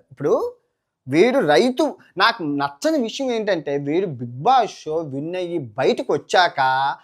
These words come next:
పోలీసు వాళ్ళు కుక్కలాగా వీడి వెనక అట్లా పరిగెట్టారు. నాకు అది, నాకు ఇప్పటికీ అది చూసినప్పుడల్లా నాకు మండిపోతుంది. ఆ టైంలో నేను ఇంటే, "నువ్వెవడవురా? ఒలింపిక్, ఆ, మెడల్ ఏమైనా తెచ్చావా దేశానికి?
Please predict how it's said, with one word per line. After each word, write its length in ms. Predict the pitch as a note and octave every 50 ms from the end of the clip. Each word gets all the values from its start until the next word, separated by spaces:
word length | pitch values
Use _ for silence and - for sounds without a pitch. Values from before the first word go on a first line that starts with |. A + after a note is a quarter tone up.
| _ _ _ _ _ _ _ -
పోలీసు 440 | C4+ D4 F4+ G#4+ B4+ B4+ B4+ - D#4
వాళ్ళు 140 | C#4+ C4+ B3+
కుక్కలాగా 600 | C4 - A3+ A3 A3+ - - E4+ E4+ F4+ F4+ C#4+
వీడి 180 | C#4+ C4+ A3 G#3+
వెనక 200 | F#3 G3+ G3+ B3
అట్లా 140 | A#3 A3
పరిగెట్టారు. 540 | F#3+ - D#3 C#3+ D3 E3 D#3+ - C3 A#2+ B2+
నాకు 440 | E3+ F#3 D3 B2+ - G3 A3+ B3 G#3+
అది, 120 | F3+ G3+ A3+ G3 - _ - -
నాకు 180 | D#3 E3 D#3+ -
ఇప్పటికీ 500 | D#3+ - B3 B3+ C4 E4+ E4+ D4+ A#3+ - _ - -
అది 160 | D#3+ D3+ D3 - F#3+
చూసినప్పుడల్లా 500 | G#3 - C4+ C4+ B3+ A#3+ A3+ A#3 C4+ -
నాకు 220 | - A3+ - F3+
మండిపోతుంది. 560 | D#3 C#3+ D3+ D3+ E3 D3 A#2+ B2+ C#3+ - - _ - C3+
ఆ 160 | D3+ E3 F3
టైంలో 360 | F3 - E3 F3 G#3 B3 D4
నేను 180 | F4+ D4+ A#3+ G3
ఇంటే, 320 | F#3 G#3 - C#4+ A#3+ - -
"నువ్వెవడవురా? 640 | G#3+ F3+ C#3 - C#3+ D#3+ A#3+ E4+ D4 F3+ A#2 G#2+ F#2+ - _ _ _ _ _ _ _
ఒలింపిక్, 1040 | A#2 A#2+ C#3 D#3 F3 F#3+ F#3+ G3+ G3+ F#3+ F#3+ _ - E3+ E3 D#3+ D#3 D#3 D3+ D3 C#3+ D3 - - - -
ఆ, 480 | C3+ C3+ C#3 C#3 C#3 C3+ C3+ C3 B2+ C3 - - _ -
మెడల్ 360 | C#3+ C#3+ C#3 C#3 D#3+ G3 G3
ఏమైనా 220 | E3 C3+ C3+ C#3+ C#3+
తెచ్చావా 500 | C#3+ B2+ - - - D3+ C#3 C#3 D3 D3
దేశానికి? 760 | C#3+ C3 C3 C3 - D3+ C#3+ C#3+ C#3+ - D#3 D#3 D#3+ D#3